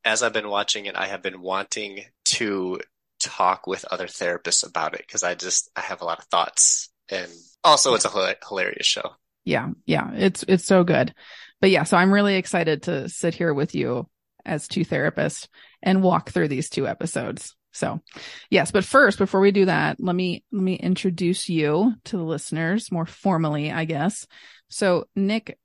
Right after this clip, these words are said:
Speaker 2: you are a licensed professional clinical counselor, and you are working right now in your own private practice called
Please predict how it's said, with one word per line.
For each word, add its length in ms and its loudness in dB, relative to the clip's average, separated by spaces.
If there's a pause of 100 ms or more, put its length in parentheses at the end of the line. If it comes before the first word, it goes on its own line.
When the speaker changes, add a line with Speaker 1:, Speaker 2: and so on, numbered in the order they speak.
Speaker 2:
you 420 -2
are 540 0
a 320 -2
licensed 760 0
professional 680 -4
clinical 480 -4
counselor, 640 -4 (180)
and 480 0 (160)
you 560 2
are 140 2
working 360 0
right 160 -2
now 300 -2
in 160 -2
your 160 -4
own 200 -2
private 320 -4
practice 720 -6 (120)
called 480 2